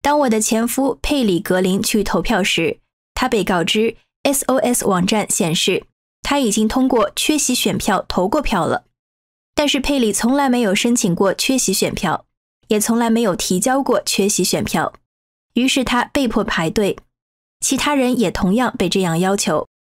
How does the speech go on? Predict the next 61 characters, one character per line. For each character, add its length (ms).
签 220
署 160
了 100
一 140
份 220
宣 200
誓 160
书， 360
屈 200
服 180
于 140
他 320
从 220
来 160
没 160
有， 220
也 140
从 180
来 100
没 140
有 140
持 260
有 160
过 240
的 200
缺 180
席 160
选 200
票， 300
这 140
样 240
他 120
就 140
可 140
以 160
亲 260
自 300
用 260
另 200
一 120
张 180
选 220
票 220
投 180
票。 320
格 140
林 160
问 180
道 280
：“谁 360
以 100
他 240
的 100
名 220
义 240
交 220
了 240
缺 240
席 160
选 200
票？” 340